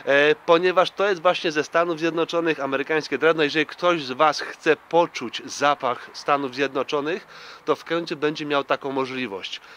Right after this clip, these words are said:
Czyli to będzie zapach Stanów Zjednoczonych, a jeżeli chodzi o piasek, to przynajmniej, nie wiem, poczujecie, dotkniecie, jak to tam jest na tym, e, w tym Miami Beach, czy tam Hollywood Beach, tak? Dobra, trzymajcie się cieplutko, e, i do usłyszenia i dobra, i zapraszam na streama.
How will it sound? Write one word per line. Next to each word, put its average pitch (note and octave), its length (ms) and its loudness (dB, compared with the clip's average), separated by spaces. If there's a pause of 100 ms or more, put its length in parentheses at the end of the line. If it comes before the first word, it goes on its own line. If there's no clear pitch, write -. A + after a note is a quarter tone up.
(120)
Czyli C3+ 160 -6
to D#3+ 120 0
będzie B2+ 260 -4
zapach E3 280 -2
Stanów D#3 240 -2
Zjednoczonych, D#3 500 -4
a C#3+ 80 2
jeżeli C3+ 180 -6
chodzi C3 240 -6
o A#2+ 40 -4
piasek, C#3+ 380 -4
to C3+ 120 -10
przynajmniej, B2+ 400 -6
nie B2 60 -8
wiem, A#2 140 -8
poczujecie, C#3 460 -8
dotkniecie, C3 580 -10 (300)
jak C3 200 -2
to C#3 100 -12
tam C3 200 -6
jest C3 160 -6
na A#2+ 100 -8
tym, A#2 220 -12
e, A2+ 260 -6
w - 40 -18
tym A#2 280 -14
Miami A#2 420 -6
Beach, G2+ 160 -20
czy - 180 -18
tam A2+ 200 -10 (300)
Hollywood A#2 300 -8
Beach, G#2 220 -18
tak? B2+ 200 -8 (640)
Dobra, A#2+ 260 -6 (140)
trzymajcie D3 420 -6
się - 140 -14
cieplutko, C3+ 540 -12 (520)
e, B2+ 260 0
i A#2+ 80 -10
do C#3+ 100 -2
usłyszenia D3 420 -4
i C#3 40 -6
dobra, C#3 240 -6
i B2+ 60 -6
zapraszam C#3+ 420 -4
na B2 80 -6
streama. E3 480 -2